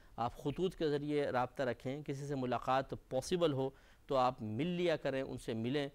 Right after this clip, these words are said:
اور ان سے ملاقات کر کے ان سے اکتساب فیض کریں۔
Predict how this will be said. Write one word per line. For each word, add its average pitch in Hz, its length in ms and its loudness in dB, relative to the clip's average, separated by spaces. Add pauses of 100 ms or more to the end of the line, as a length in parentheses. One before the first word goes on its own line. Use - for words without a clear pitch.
(240)
اور 113 220 2
ان 127 200 -2
سے 135 160 -4
ملاقات 120 560 0
کر 117 140 -2
کے 131 120 -4
ان 123 80 -2
سے - 120 -8
اکتساب 113 440 -4 (140)
فیض 113 280 0
کریں۔ 98 220 -6